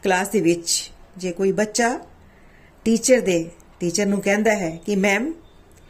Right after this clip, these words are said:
ਮੈਂ ਕਰਨਾ ਚਾਹੁੰਦਾ ਹਾਂ, ਹੈ ਨਾ, ਪਰ ਮੈਨੂੰ ਸਮਝ ਨਹੀਂ ਆ ਰਿਹਾ, ਮੈਨੂੰ ਗਾਈਡ ਕਰੋ, ਮੈਨੂੰ ਸਮਝਾਓ," ਤਾਂ ਟੀਚਰ ਉਸ ਨੂੰ,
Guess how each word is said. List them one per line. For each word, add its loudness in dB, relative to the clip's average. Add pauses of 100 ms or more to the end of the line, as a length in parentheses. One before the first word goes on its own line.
(340)
ਮੈਂ 2
ਕਰਨਾ 0
ਚਾਹੁੰਦਾ 0
ਹਾਂ, -6
ਹੈ -16
ਨਾ, -4
ਪਰ -4
ਮੈਨੂੰ 0
ਸਮਝ 4
ਨਹੀਂ 4
ਆ 2
ਰਿਹਾ, -4 (400)
ਮੈਨੂੰ 2
ਗਾਈਡ 0
ਕਰੋ, 0
ਮੈਨੂੰ -2
ਸਮਝਾਓ," -2 (760)
ਤਾਂ -4
ਟੀਚਰ 0
ਉਸ -4
ਨੂੰ, -6